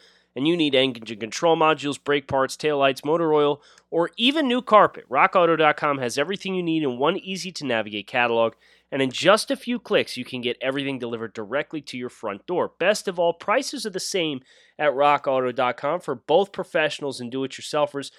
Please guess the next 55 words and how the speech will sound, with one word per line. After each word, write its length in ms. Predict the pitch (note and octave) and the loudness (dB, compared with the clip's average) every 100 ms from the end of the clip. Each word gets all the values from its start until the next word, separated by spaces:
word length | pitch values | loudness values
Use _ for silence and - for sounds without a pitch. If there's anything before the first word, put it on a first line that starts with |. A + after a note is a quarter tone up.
| _ _ | _ _
so 180 | - - | -12 -6
why 200 | D#3+ F3+ | 0 2
would 100 | F#3 | 2
you 80 | E3+ | -2
shop 300 | - F3 D#3+ | 0 0 0
anywhere 240 | D3+ C#3 | -4 -2
else 140 | C3+ C3+ | -2 -4
and 80 | B2+ | -8
spend 240 | C#3+ B2+ | -4 -4
up 80 | A#2+ | -6
to 100 | - | -12
twice 320 | - B2 - | -6 -6 -6
as 80 | - | -8
much 160 | A#2+ - | -8 -8
for 80 | |
the 80 | A2+ | -12
same 240 | G#2+ A#2+ A2 | -10 -10 -10
parts? 500 | - E3 - - - _ _ _ _ _ _ _ | -12 -10 -10 -14 -20 _ _ _ _ _ _ _
So 160 | - D#3 | -4 -2
visit 240 | D3+ F3 | 0 -2
rock 240 | A3 G#3 G3 | 2 2 2
auto 240 | F3 E3 | 2 2
dot 220 | D#3 D3 | 0 -2
com 200 | D3 A#2 | -2 -6
for 140 | A#2+ - | -6 -6
all 160 | A#2 | -4
your 140 | C3 D3+ | -2 0
auto 160 | C3+ | 0
parts 320 | C#3+ B2+ B2 A2+ | -2 -4 -6 -8
needs 180 | A2+ | -10
and 80 | A#2+ | -4
write 200 | B2 F3 | 0 0
Locked 280 | E3+ E3+ - | 2 0 0
On 160 | C#3+ C3+ | -2 -2
in 80 | |
their 140 | C3 C3 | -4 -4
How 160 | A2 | -2
Did 100 | G#2 | -4
You 100 | G2 | -8
Hear 140 | G#2+ F3+ | -8 -4
About 220 | F3 F3 | 0 -2
Us 100 | F3 | -2
box 300 | F3+ F3 - _ _ | -2 -2 -4 _ _
so 120 | - G3 | -10 -6
they 140 | G3 | -2
know 100 | D3 | -4
we 120 | G#2 | -4
sent 400 | B2+ C#3 A2 - | -4 -4 -4 -8
you. 60 | - _ - | -20 _ -18
Amazing 500 | G#2 A#2+ E3 F3 G3+ | -6 2 2 2 -4
selection, 560 | F#3 G#3 F3+ F3 F#3+ F#3 _ _ - | -4 -2 -2 -2 -8 -10 _ _ -8
reliably 400 | A2+ A#2 C3 C#3+ | 0 2 2 2
low 160 | C#3+ | 0
prices, 520 | D3 G3 F#3+ - C3+ - _ | 0 2 0 -2 -12 -16 _
and 120 | - | -12